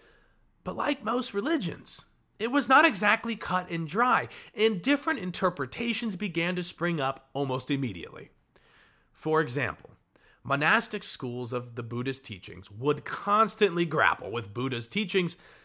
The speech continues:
that often fell more into the vague area. For example, Buddha forever dodged the question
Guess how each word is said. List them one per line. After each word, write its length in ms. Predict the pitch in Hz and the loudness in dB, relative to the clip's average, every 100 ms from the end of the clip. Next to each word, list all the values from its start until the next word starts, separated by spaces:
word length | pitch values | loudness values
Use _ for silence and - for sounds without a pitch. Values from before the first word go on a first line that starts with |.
| _ _ _ - | _ _ _ -6
that 100 | 170 | -4
often 400 | 185 - - 208 | 0 0 0 -4
fell 500 | - 196 202 190 180 | 0 2 2 2 -2
more 380 | 156 170 220 247 | -2 0 0 0
into 340 | 220 - 180 | -4 -4 -2
the 200 | 165 165 | 2 0
vague 600 | 135 113 147 180 151 107 | 0 -2 0 2 0 -2
area. 400 | 101 85 - - - _ _ _ _ _ _ _ _ _ _ _ _ _ | -8 -10 -10 -14 -18 _ _ _ _ _ _ _ _ _ _ _ _ _
For 180 | 247 254 | 6 6
example, 480 | 185 196 175 113 - - _ | 6 2 2 -2 -6 -20 _
Buddha 460 | - 151 240 349 339 | -16 0 4 4 2
forever 580 | - 214 - 190 190 202 | 0 -2 2 0 2 0
dodged 560 | 123 170 160 196 180 | 0 4 6 6 2
the 100 | 180 | -6
question 640 | 170 - 160 - - - | -6 -4 -4 -6 -12 -16